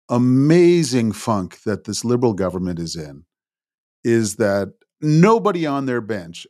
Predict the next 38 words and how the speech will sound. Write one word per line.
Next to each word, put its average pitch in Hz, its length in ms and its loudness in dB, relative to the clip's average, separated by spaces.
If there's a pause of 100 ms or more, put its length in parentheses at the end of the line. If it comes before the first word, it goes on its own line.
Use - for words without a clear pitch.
has 117 200 -8
produced 123 540 -6
anything 135 420 0
comparable 90 840 -8 (160)
in 110 220 0
longer 123 380 2
than 120 140 0
I 110 140 -2
can 104 180 -6
remember. 104 560 -2 (640)
I 104 60 -4
remember 170 260 4
at 139 60 2
one 135 160 0
point 117 380 -2
when 113 160 -6
Catherine 123 360 -2
McKenna 123 340 -2
was 104 220 -4
the 101 140 -2
environment 123 440 0
minister, 95 380 -4
I 104 40 0
went 123 200 0
to 123 80 -4
look 110 200 0
for 101 480 -2 (760)
a 143 60 2
speech 247 380 2
that 113 140 -2
she 113 180 -2
had 92 200 -4
delivered 87 480 -6
that 107 140 -4
summed 175 320 0
up 151 160 -2
her 139 120 -2
thinking 113 600 -4